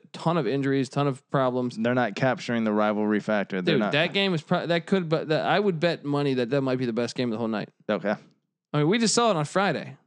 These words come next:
Speaker 1: and it went down, or Thursday, whatever fucking day that was, and it was the best game of the day then.
Speaker 2: Yeah.
Speaker 1: Yeah.
Speaker 2: Fair enough.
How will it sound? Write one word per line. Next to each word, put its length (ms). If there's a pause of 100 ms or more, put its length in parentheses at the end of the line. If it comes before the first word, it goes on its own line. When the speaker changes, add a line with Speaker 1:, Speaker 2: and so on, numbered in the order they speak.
(600)
Speaker 1:
and 120
it 60
went 220
down, 180
or 120
Thursday, 360
whatever 260
fucking 280
day 140
that 100
was, 280 (720)
and 240
it 40
was 260
the 80
best 220
game 160
of 60
the 40
day 180
then. 360
Speaker 2:
Yeah. 240
Speaker 1:
Yeah. 260 (320)
Speaker 2:
Fair 140
enough. 320